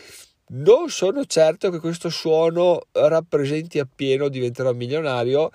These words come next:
infatti l'ho scelto ieri, l'ho ascoltati tutti, l'ho scelto ieri e l'ho messo come primo segmento dell'episodio. Stamattina l'ho riascoltato e, mm,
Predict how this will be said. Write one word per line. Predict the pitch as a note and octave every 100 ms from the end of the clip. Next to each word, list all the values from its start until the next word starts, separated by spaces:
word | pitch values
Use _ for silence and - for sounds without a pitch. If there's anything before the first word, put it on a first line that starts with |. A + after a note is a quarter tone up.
| - - _ _ _ _
infatti | C#3+ D3+ D#3+ D3+
l'ho | C#3+
scelto | C3+ E3+ E3+ D#3+
ieri, | C3 C3
l'ho | C3
ascoltati | C3 C3+ D3+ D3+
tutti, | D3 C3+ B2
l'ho | A#2+
scelto | A#2+ C#3+ D3
ieri | D3 C#3+ D3 E3
e |
l'ho | D#3
messo | C3 C3+ C#3+
come | C3+ B2+
primo | B2 B2+ C3
segmento | - A#2 A2 G#2 A2+
dell'episodio. | G#2+ G#2+ A2+ G#2+ E2+
Stamattina | A2+ D3 D3 D3 G3 C#3
l'ho | C3+
riascoltato | D3 C#3+ - C3+ B2 B2+ A#2 B2 D#3+ F3+ C4 - - - - _ -
e, | D#3+ D#3+ E3 E3 E3 E3
mm, | D#3+